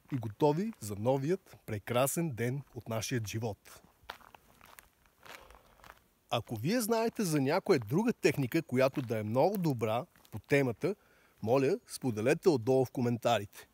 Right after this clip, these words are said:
А сега, аз, Иво Игнатов, ви пожелавам една прекрасна, чудесна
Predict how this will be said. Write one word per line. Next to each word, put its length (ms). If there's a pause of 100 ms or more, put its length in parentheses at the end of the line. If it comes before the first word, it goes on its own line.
(320)
А 120
сега, 460 (680)
аз, 280
Иво 180
Игнатов, 500
ви 80
пожелавам 560
една 160
прекрасна, 840 (460)
чудесна 720